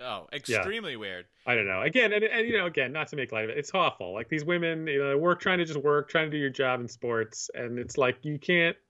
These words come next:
Speaker 2: you know, any move, i-, it's possible that something like that, you know, I was thinking, I used to think when the whole Me Too movement happened, it used to be like, "God, what, is this stuff happening all the time? Am I just, like, naive and whatever?"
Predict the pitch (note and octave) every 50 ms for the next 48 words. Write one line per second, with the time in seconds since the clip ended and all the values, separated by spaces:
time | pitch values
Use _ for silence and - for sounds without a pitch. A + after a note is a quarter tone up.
0 | _ _ - A#3+ A3 F3+ D#3 - - - - _ _ _ _ _ _ _ _ _
1 | _ _ _ _ _ _ _ _ _ - G#3+ G#3+ G#3+ A3 A3 G#3+ G3+ G#3 G#3+ G#3
2 | E3+ C#3 B2 A2+ A2 - _ _ _ _ _ _ _ _ _ _ _ - - A3+
3 | G#3+ _ _ _ - G3+ F3 - - - - - - F3+ F3+ F3+ - - - D#3
4 | D#3+ D#3+ D#3 C#3 C#3+ C#3 C3+ - D#3+ C#3+ B2+ C#3 C3 B2+ B2 A#2 A#2 D3 - G3+
5 | A3 A3 F#3 F3 - - F3+ F#3 F#3 - - B3 C4 B3+ G3+ F3+ F3+ G3 - -
6 | - _ - - G3 A#3+ B3 - C4+ - - F#3+ F3+ E3+ D#3 C#3+ C#3+ B2+ A#2+ D3
7 | C#3+ C3+ C3+ C3 C3 - - C#3+ C3 C3 B2 B2 B2+ B2+ B2 B2 A#2 A#2 A2+ -
8 | - - C3+ C3 C3 - C3 A2 G2+ G#2 G#2 A2 A2 - - - A2 A2+ G#2+ G2
9 | F2+ - G3 G#3+ A#3 F3 A#2 G#2+ A#2 A#2+ A2+ B2+ C3+ D3+ G#3+ - - - F#4 -
10 | - - - - C4 - - G#3+ G#3 F#3+ E3+ E3 D#3 D3 - - B2 C3+ D3+ E3
11 | D#3 C3+ C3 C3 D#3 F3 F#3+ D3+ - - C3 A#2 G#2+ - - _ _ _ - -
12 | - _ _ - - G2+ G#2+ A2 A#2+ D3+ F3 F#3 F3+ F3+ F3+ E3+ C#3+ C3 A#2 A2+
13 | A#2 A#2+ A#2+ B2+ B2+ C#3+ D3 D3+ D3+ D3 -